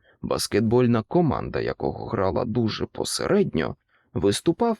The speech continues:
проти довготелесих велетнів з виправного коледжу А один Капоне. Очікувалась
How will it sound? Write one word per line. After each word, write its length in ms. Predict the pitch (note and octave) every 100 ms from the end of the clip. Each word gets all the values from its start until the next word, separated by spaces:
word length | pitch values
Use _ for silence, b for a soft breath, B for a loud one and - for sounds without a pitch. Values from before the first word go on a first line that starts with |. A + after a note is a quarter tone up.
| -
проти 380 | F#3+ F#3+ - E3+
довготелесих 1080 | D#3 D3+ C3+ A2 - - E3+ D3 - - -
велетнів 600 | F#3 F3+ E3 E3+ E3+ -
з 160 | - G#2
виправного 760 | G2+ C3 D3 E3+ G3+ G3+ E3+ C#3+
коледжу 680 | - A3+ G3 E3 E3+ E3+
А 140 | - -
один 460 | - C3+ C#3 F#3+ F3 -
Капоне. 680 | F#3+ - A3+ F#3+ B2+ - - _ _ _ _ _
Очікувалась 960 | - D2 - F3 - D#3 - - -